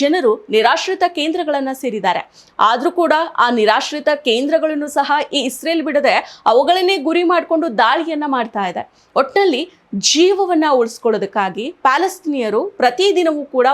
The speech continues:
ಒದ್ದಾಟವನ್ನ ನಡೆಸ್ತಾ ಇದ್ದಾರೆ. ಆದ್ರೂ ಕೂಡ ಇಸ್ರೇಲ್ ತನ್ನ ಕ್ರೂರತ್ವವನ್ನ ನಿಲ್ಲಿಸಿಲ್ಲ. ಪ್ಯಾಲೆಸ್ತೀನಿಯರಿಗೆ ಆಹಾರ, ಔಷಧಿಗಳ ಪೂರೈಕೆಯನ್ನು ಕೂಡ ಈ ಇಸ್ರೇಲ್ ಕಡಿದು ಹಾಕಿದೆ. ಹತ್ತು ಮಂದಿಗಷ್ಟೇ ಸಾಲುವಷ್ಟು ಅನ್ನವನ್ನ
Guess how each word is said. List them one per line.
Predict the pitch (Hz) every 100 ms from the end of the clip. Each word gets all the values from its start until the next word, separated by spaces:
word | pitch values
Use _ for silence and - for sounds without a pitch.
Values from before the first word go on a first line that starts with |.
| 262
ಒದ್ದಾಟವನ್ನ | 202 262 277 285 247 240
ನಡೆಸ್ತಾ | 233 180 - 190
ಇದ್ದಾರೆ. | 180 185 185 - - -
ಆದ್ರೂ | 190 240 311 311
ಕೂಡ | 294 285 -
ಇಸ್ರೇಲ್ | 240 - 277 277
ತನ್ನ | 262 233 226
ಕ್ರೂರತ್ವವನ್ನ | - 269 277 277 262 226 220 233
ನಿಲ್ಲಿಸಿಲ್ಲ. | 294 269 233 202 175 - _ -
ಪ್ಯಾಲೆಸ್ತೀನಿಯರಿಗೆ | 262 285 302 - 269 254 240 220 269 294 -
ಆಹಾರ, | 226 233 240 220 185 -
ಔಷಧಿಗಳ | 220 262 - 226 240 220 214 208
ಪೂರೈಕೆಯನ್ನು | 262 285 349 349 302 247 233
ಕೂಡ | 247 247 220 294 - -
ಈ | 262 - 240
ಇಸ್ರೇಲ್ | - 269 254
ಕಡಿದು | 254 220 220
ಹಾಕಿದೆ. | 202 196 214 214 - _ _ -
ಹತ್ತು | 247 - 233
ಮಂದಿಗಷ್ಟೇ | 226 254 269 254 -
ಸಾಲುವಷ್ಟು | 226 226 220 214 214 - - -
ಅನ್ನವನ್ನ | 294 370 370